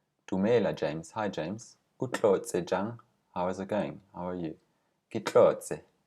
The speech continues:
I'm fine. Wena ukai? How are you? Kiteng. I'm all right. Me ke laphile,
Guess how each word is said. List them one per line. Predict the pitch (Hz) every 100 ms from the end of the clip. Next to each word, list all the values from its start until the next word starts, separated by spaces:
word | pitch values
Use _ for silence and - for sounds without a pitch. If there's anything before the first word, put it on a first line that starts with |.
| -
I'm | 85 95
fine. | 85 82 76 _ 87
Wena | 98 104 98
ukai? | 82 101 117 139 _ _ _ _ _
How | 87 82
are |
you? | 82 110 165 - _ _ _ _ _ _ _ _ _ _ -
Kiteng. | 101 95 78 69 - _ -
I'm | 95 107
all | -
right. | - - _ _ _ _ _ _ _ _ _ _ -
Me | 117 123 - -
ke | -
laphile, | 73 87 - 113 87 76